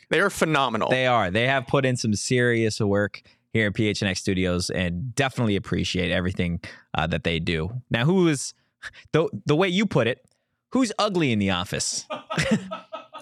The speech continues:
Speaker 1: Oh, man. Uh, who is not, I think, is probably Petey.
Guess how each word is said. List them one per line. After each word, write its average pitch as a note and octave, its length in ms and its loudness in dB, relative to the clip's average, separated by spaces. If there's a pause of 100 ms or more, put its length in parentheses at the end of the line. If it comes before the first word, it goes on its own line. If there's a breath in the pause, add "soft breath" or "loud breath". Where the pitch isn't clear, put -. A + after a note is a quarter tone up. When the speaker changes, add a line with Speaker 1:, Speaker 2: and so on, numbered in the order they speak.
(920 loud breath)
Speaker 1:
Oh, E3 280 4
man. C#3+ 400 2
Uh, D3+ 600 2
who A3+ 220 4
is C4+ 180 2
not, C#3+ 460 2
I C#3 140 2
think, A3 260 -2
is F#3+ 140 0
probably D#3 640 2
Petey. A2 600 -4